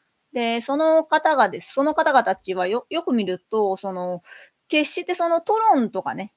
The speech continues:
そういうあの、オーエス開発をしているようには見えないような、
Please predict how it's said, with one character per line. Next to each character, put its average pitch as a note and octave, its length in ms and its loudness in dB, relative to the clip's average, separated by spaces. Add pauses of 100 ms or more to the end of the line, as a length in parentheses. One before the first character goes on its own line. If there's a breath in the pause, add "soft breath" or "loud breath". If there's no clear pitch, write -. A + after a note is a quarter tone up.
(140)
そ D4+ 300 -4
う D4 40 -2
い C#4+ 40 -2
う C#4+ 60 4
あ B3+ 100 4
の、 A#3 380 -4 (300 loud breath)
オ E4+ 320 0
ー E4 60 2
エ E4 60 0
ス D#4 220 -6
開 D4 280 2
発 A3 280 -2
を F3+ 140 -4
し - 140 -14
て G#3 300 2
い G3+ 60 2
る G#3 180 0
よ G#3 360 2
う F#3 60 -6
に A3+ 140 -4
は F#3+ 240 4
見 G3+ 260 -4
え C4 300 2
な G#3+ 220 0
い F3 340 -10
よ G3+ 300 -2
う F3+ 60 -6
な、 G#3+ 260 0